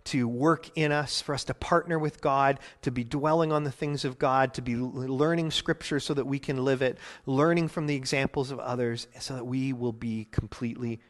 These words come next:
transformed. We're meant to have God's thoughts in us,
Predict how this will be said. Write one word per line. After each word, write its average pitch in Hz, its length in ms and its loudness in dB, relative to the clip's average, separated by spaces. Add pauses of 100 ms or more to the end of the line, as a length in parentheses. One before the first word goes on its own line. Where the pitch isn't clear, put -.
(120)
transformed. 101 800 -8 (1040)
We're 156 140 6
meant 175 300 4
to 170 80 0
have 139 280 0
God's 131 380 2
thoughts - 640 -6 (260)
in 110 140 -8
us, - 380 -12